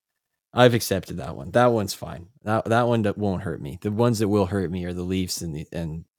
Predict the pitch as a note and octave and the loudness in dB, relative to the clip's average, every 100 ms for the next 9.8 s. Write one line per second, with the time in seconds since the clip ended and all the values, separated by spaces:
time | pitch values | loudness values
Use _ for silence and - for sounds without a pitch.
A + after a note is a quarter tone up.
0 | - F2 - C#2+ - F2 F2+ F2 C#2 - | -10 -8 -6 -6 -4 -4 -2 -2 -4 -10
1 | - G#2 G2 G2 F#2 F#2 - D2+ D#2+ - | -6 4 6 6 2 -2 -4 -6 -8 -8
2 | - G#2+ B2 A#2 A2 C3 C3 C3+ B2 G2 | -2 0 2 0 0 2 4 4 2 0
3 | A2 A#2 G2+ - E2+ G#2 B2 - C#2 A#1+ | 0 0 0 -4 -4 0 0 -2 -10 -12
4 | - - F#2+ F2+ E2+ E2 E2 - F2 F#2+ | -10 -4 -2 0 -2 -4 -6 -6 -4 -4
5 | - - - - G#2+ A#2 - G#2+ G#2 - | -6 -20 -20 -2 0 0 0 2 2 2
6 | A2 G2+ F2+ A2+ F2+ - C2+ - D#2+ D#2+ | 0 2 2 0 0 -4 -8 -6 -6 -2
7 | F#2+ E2+ F2 G#2 G2+ F#2+ F#2+ E2+ F2 A2+ | -2 0 2 2 2 0 0 0 2 2
8 | F2 A#1+ C2+ - C2+ C2 C2 D#2+ F#2+ F#2+ | 0 -4 -8 -8 -8 -8 -8 -4 -2 0
9 | G2 F2+ F2+ F#2+ - F#2+ G2 F#2 | 0 0 0 0 0 2 2 0